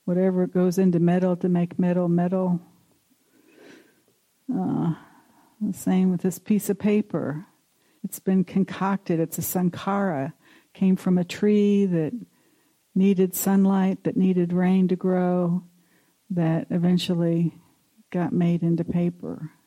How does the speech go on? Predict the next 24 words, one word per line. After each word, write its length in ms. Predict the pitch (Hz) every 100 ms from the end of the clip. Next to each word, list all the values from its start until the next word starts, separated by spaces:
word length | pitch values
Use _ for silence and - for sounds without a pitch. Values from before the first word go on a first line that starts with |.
| _ _ _ _ -
And 220 | 175 165
the 180 | 165 294 -
ink 360 | 185 185 -
on, 160 | 165 - - -
to 60 | 180
make 260 | 170 165
the 100 | -
lines 680 | 165 165 165 165 165 165 - -
came 300 | - 175 175
from 280 | 165 175 175
its 240 | 185 - -
own 260 | 147 143
thing. 420 | 139 127 92 120 - _ _ _ _ _ _ _ _ _ _ _ _ _
So 80 | 247
just 300 | 233 269 -
about 320 | 269 208 185 269
everything 840 | 208 220 208 - 202 202 190 175 -
you 180 | - 208
see 340 | 202 - 247 208
is 180 | 165
a 60 | 170
sankhara. 800 | - 175 170 - 202 185 135 147 - - _ _ _ _ _ _ _ _ _ _ _ _ _ _ _ _ _ _ _ _ _ -
All 440 | 196 202 214 208 196 _ -
concocted, 960 | - 208 - 202 202 - 117 113 -